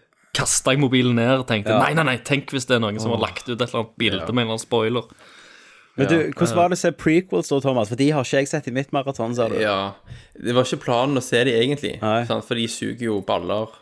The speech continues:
Speaker 3: i stor grad.
Speaker 1: Mm.
Speaker 3: Eh, å se Phantom Menace igjen, det var egentlig bare vondt.
Speaker 2: Ja.
Speaker 1: Ja. <laughs>
Speaker 3: Eh, å se episode to var også bare stor nedtur.
Speaker 2: Den episode to, når jeg har tenkt mer og mer på den,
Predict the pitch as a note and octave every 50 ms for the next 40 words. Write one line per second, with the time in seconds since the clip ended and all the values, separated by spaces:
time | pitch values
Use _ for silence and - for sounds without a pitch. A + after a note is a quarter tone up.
0 | _ _ _ _ _ _ _ _ _ - G#2+ G2+ - - - - A2+ G2+ G#2 G2
1 | F2+ - F2 - - - - B2 - - - - - B2 A2 G2+ - - _ _
2 | _ _ _ - - A2 A2 A2 A2 A2 A2+ A2 A2 G#2+ - - - _ - -
3 | - A#2+ - - - - B2 B2 B2+ B2+ - - C#3+ C3 C3 - C#3 B2+ A#2+ A#2+
4 | C#3 D3 D3 D3 C3 A2 F#2 F#2+ G2 G#2+ G#2+ G2+ G#2 G#2+ - - G#2 G2+ G#2 G#2
5 | A2 B2+ D3+ - - - _ - - - - - A2 G#2+ A#2 A#2+ G#2+ G#2 G#2 C#3+
6 | D3+ C#3+ - - - - - F3+ - - - D3 - A2+ A#2 A2+ A2+ A2 A2+ G#2+
7 | A2 A#2 A#2 - - B2+ A2 - - - - B2 A2 A2+ A2+ - - - A#2+ B2
8 | B2+ C3 A#2+ G#2+ F#2+ F#2 G2+ G#2 A2 G2+ - - - E2 - - - F#2 - -
9 | - E2 - - - - A#2 A2 A2 A2+ G#2 G2+ F#2+ - - A#2 B2 D3 D3 -
10 | - - C#3 C#3+ D3+ G#2 - D#3 C#3 D3+ D3 - - D3+ D3+ E3 F#3 F3 A#2 -
11 | - _ _ _ _ _ _ _ _ _ _ - A#2+ B2+ B2+ B2+ C3 B2+ B2 -
12 | - C3+ C3+ - - - A#2+ A#2 A#2+ B2+ B2 A#2 C#3 - E3+ C3+ G2 F2 - -